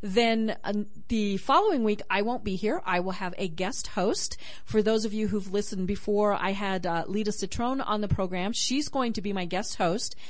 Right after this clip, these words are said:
One of the things that she focuses her business on is, uh, what the, what she focuses on totally is personal branding.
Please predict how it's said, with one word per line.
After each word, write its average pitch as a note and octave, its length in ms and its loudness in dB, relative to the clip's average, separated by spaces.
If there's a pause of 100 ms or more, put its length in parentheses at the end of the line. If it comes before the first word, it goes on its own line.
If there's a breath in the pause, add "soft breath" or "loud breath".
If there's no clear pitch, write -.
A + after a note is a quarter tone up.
(260 loud breath)
One B3 320 2
of G#4+ 80 0
the E4+ 100 0
things B3+ 360 -2
that - 160 -2
she C4+ 260 0
focuses B3 600 -2
her F#4 160 -2
business A3+ 460 0
on F3 280 0 (400 loud breath)
is, G#3+ 560 4
uh, F#3 260 2
what G#3 200 0
the, - 200 -2
what A3+ 240 6
she - 120 2
focuses A3 520 2
on E3 140 0
totally D#4 340 0
is - 100 -2
personal G#3+ 360 0
branding. E3+ 420 -2